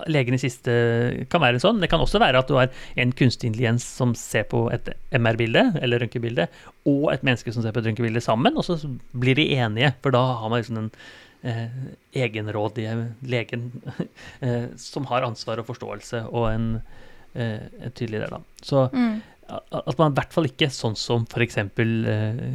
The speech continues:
Speaker 1: klokken ofte gjør, f-, forteller hele prosessen. Ja, nå er det, eh, hjertestopp, type eksempel, hvor
Speaker 2: Mm.
Speaker 1: leger ikke er involvert i det hele tatt. For da kan veldig, veldig fort, fort skje da, at man bare går inn i en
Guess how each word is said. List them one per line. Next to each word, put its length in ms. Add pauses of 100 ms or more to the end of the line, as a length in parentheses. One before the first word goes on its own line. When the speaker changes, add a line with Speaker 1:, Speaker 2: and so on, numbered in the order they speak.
(120)
Speaker 1:
klokken 340
ofte 160
gjør, 220 (340)
f-, 280 (120)
forteller 400
hele 280
prosessen. 440
Ja, 100
nå 360 (600)
er 160
det, 160 (1000)
eh, 220 (260)
hjertestopp, 540 (480)
type 240
eksempel, 340 (380)
hvor 240
Speaker 2:
Mm. 260
Speaker 1:
leger 300
ikke 140
er 20
involvert 320
i 60
det 20
hele 160
tatt. 800
For 140
da 40
kan 120
veldig, 180
veldig 220
fort, 240 (240)
fort 240
skje 140
da, 100
at 80
man 240 (140)
bare 240 (120)
går 200
inn 160
i 20
en 640